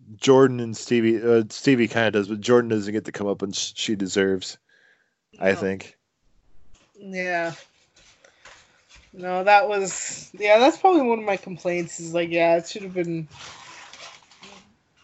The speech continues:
Speaker 2: should have let her go a little more satisfying, but satisfyingly, I
Speaker 1: Well,
Speaker 2: guess.
Speaker 1: well,
Speaker 2: Like, it
Speaker 1: I was
Speaker 2: just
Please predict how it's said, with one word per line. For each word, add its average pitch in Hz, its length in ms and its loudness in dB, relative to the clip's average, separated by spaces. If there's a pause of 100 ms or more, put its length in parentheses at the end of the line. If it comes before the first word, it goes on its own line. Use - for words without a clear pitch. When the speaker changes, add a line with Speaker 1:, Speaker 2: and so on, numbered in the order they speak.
(120)
Speaker 2:
should 262 240 -2
have 202 240 -2 (300)
let 220 300 4
her 220 80 8
go 214 260 6
a 208 80 6
little 190 220 6
more 180 200 -2
satisfying, 175 880 2
but 165 220 -4 (420)
satisfyingly, 175 760 -2
I 170 80 0
Speaker 1:
Well, 156 180 10
Speaker 2:
guess. - 240 2 (540)
Speaker 1:
well, 131 80 2
Speaker 2:
Like, - 100 10
it - 20 10
Speaker 1:
I 131 80 10
was 143 80 6
Speaker 2:
just 139 240 0